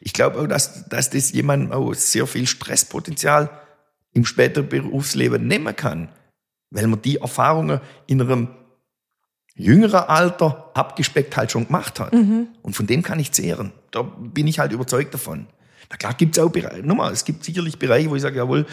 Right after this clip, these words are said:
Speaker 1: gleich Studium m-, m-, muss sein, das passt ja auch und, und, äh, ja.“ Aber ich glaub schon, dass, äh, fundierte Ausbildung vorab,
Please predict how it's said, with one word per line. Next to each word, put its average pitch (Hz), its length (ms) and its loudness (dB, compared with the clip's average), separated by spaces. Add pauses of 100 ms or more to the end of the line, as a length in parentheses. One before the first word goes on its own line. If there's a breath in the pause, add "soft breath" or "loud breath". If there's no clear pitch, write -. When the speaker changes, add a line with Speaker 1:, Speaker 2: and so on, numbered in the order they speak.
(180 loud breath)
Speaker 1:
gleich 131 240 2
Studium 147 300 4
m-, 95 380 -4
m-, 120 320 -4
muss 147 220 2
sein, 139 160 0
das 123 140 0
passt - 320 -2
ja 147 100 -2
auch 139 140 2
und, 127 340 -8
und, 117 320 -4
äh, 107 260 -4 (120)
ja.“ 131 160 0 (460 soft breath)
Aber 95 640 0 (760)
ich - 100 -18
glaub 127 200 2
schon, 127 200 -2
dass, 117 260 -4
äh, 98 320 -8 (640)
fundierte 143 600 0
Ausbildung 151 720 0 (100)
vorab, 120 580 -4